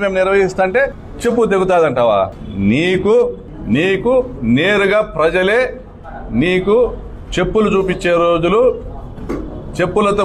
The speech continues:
పూజ చేసే రోజులు కూడా వస్తాయని కూడా ఈ సందర్భంగా హితవు పలుకుతా ఉన్నా.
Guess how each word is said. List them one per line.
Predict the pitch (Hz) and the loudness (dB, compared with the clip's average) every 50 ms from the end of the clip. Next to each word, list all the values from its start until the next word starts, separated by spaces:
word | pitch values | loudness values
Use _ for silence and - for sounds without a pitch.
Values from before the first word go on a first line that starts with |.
| - - | -2 0
పూజ | 165 180 185 185 170 | 0 2 2 4 2
చేసే | 170 165 - 160 160 151 | 2 2 2 2 2 2
రోజులు | 151 143 147 151 143 | 2 2 2 0 2
కూడా | 160 180 165 | 2 2 2
వస్తాయని | 143 123 - - 147 139 131 131 131 123 | 2 2 0 2 2 2 2 2 2 2
కూడా | 131 226 233 | 2 2 0
ఈ | 175 156 | 0 0
సందర్భంగా | 151 143 147 139 127 123 139 139 160 233 269 - - - - | 0 0 2 0 0 0 0 0 2 0 0 0 -2 -2 -2
హితవు | 123 123 123 190 208 196 165 | -2 0 2 2 2 2 2
పలుకుతా | 165 160 156 151 - - 143 135 139 | 2 2 2 0 -2 0 0 2 2
ఉన్నా. | 139 135 147 170 | 2 0 0 2